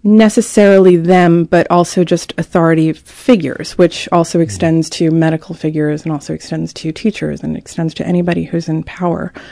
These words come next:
Speaker 1: and any sort of, like, traditional source of power. Um, and I didn't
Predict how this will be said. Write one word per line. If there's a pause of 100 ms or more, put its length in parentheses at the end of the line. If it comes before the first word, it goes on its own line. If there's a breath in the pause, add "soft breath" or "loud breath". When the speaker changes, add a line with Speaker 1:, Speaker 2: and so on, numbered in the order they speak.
(340 loud breath)
Speaker 1:
and
any
sort
of,
like,
traditional
source
of
power. (500 loud breath)
Um, (1800 soft breath)
and
I
didn't